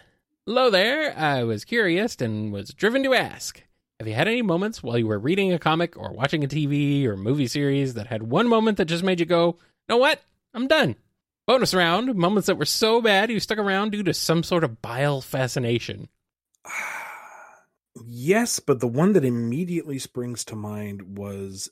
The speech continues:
Speaker 2: a stage show that we saw. And now I can't remember the exact name of the play,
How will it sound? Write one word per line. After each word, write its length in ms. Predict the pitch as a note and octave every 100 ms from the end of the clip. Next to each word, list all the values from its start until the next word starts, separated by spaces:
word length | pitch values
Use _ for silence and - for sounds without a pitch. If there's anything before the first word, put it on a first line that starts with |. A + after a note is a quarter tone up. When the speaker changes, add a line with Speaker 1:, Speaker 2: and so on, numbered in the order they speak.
| -
Speaker 2:
a 100 | F#2+
stage 520 | - - A#2 A#2+ G#2+
show 520 | - - F#2 C#2 - _ _ _ -
that 200 | F#2 -
we 100 | F2
saw. 420 | - - - - _ _ -
And 180 | G#2 G2+
now 160 | B2+ F#3+
I 60 |
can't 220 | E3+ F3+
remember 380 | C#3+ C#3+ C3+ B2+
the 180 | A2 G#2
exact 760 | F2+ F#2+ - A2 A#2 A2+ - - -
name 260 | A#2 A2 G#2+
of 60 | F#2+
the 80 | G2
play, 520 | - E2 D2+ D2+